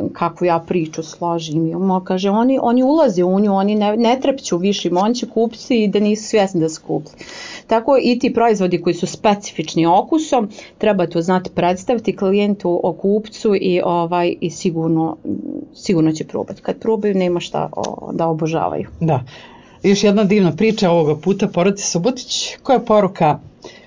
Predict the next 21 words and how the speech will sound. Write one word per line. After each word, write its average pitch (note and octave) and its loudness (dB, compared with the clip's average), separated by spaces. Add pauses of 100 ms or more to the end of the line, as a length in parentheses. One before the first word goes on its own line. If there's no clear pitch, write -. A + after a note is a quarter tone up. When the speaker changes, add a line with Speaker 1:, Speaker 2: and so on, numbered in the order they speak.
(120)
Speaker 2:
Koju C4 2
poruku G3+ 2
biste C3+ -6
poslali C#3 0
ženama C#3 0
koje B2+ 0
onako C3+ -2
razmišljaju, C3+ 0
koje B2+ -4
imaju B2 0
neki B2 -4
ručni B2+ -6
rad, B2+ -4 (200)
bave, B2+ -2
bave C3 -2
se - -10
s - -18
tim, C3+ -2 (280)
nešto C#3+ 0
proizvode, C3 -2
e, - -6